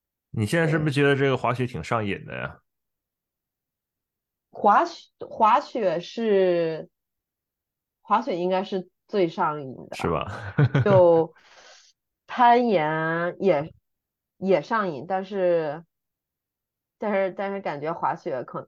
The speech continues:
Speaker 2: 可，可能还是会，对，滑雪更上瘾一些。
Speaker 1: 啊。
Speaker 2: 但是不像老杨，
Speaker 1: 你
Speaker 2: 老杨是
Speaker 1: 嗯。
Speaker 2: 夏天也要去智利的。
Speaker 1: 啊，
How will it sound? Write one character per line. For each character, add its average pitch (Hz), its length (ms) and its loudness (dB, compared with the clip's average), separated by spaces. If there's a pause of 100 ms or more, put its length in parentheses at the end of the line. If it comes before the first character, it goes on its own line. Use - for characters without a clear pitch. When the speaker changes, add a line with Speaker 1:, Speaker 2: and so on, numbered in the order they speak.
Speaker 2:
可， 180 140 -12
可 165 200 -8
能 139 160 -4
还 143 140 -8
是 156 160 -4
会， 135 420 -2 (280)
对， - 240 0 (100)
滑 175 160 0
雪 175 140 2
更 196 180 2
上 175 260 0
瘾 131 220 -6
一 143 80 -10
些。 139 260 -6
Speaker 1:
啊。 92 400 -6 (600)
Speaker 2:
但 349 120 6
是 302 140 6
不 277 60 2
像 285 180 4
老 180 180 4
杨， 131 280 4
Speaker 1:
你 214 60 -12 (120)
Speaker 2:
老 190 180 6
杨 190 200 4
是 240 380 4
Speaker 1:
嗯。 - 100 -16 (480)
Speaker 2:
夏 320 160 0
天 277 180 -2
也 185 120 -2
要 190 160 4
去 226 200 -6
智 254 200 -8
利 240 240 -4
的。 - 240 -8 (160)
Speaker 1:
啊， 80 460 -2